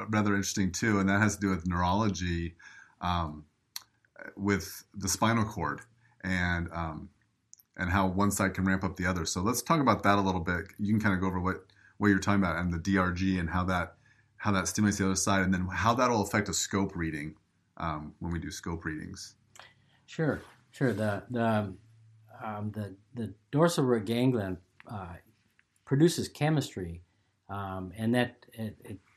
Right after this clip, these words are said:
Speaker 2: makes our system work, especially the pain system in our, in our nervous system. And, and when we come into contact with chronic, uh, injury or chronic, um, at what I'll call aberrant signals,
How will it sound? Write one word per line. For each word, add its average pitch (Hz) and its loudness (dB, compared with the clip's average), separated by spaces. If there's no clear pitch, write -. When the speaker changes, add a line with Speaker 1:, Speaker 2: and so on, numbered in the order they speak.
Speaker 2:
makes 131 2
our 127 4
system 127 2
work, 127 6
especially - 0
the 113 2
pain 170 4
system 98 -6
in 92 -4
our, 90 -8
in 98 -8
our 95 -6
nervous 92 -4
system. 98 -8
And, 101 -6
and 107 0
when 131 10
we 131 8
come 151 2
into 135 4
contact 135 0
with 104 -2
chronic, 143 0
uh, 107 -8
injury 104 0
or 104 -8
chronic, 135 2
um, 92 -12
at 127 -4
what 127 0
I'll 117 2
call 110 -2
aberrant 123 0
signals, 101 -4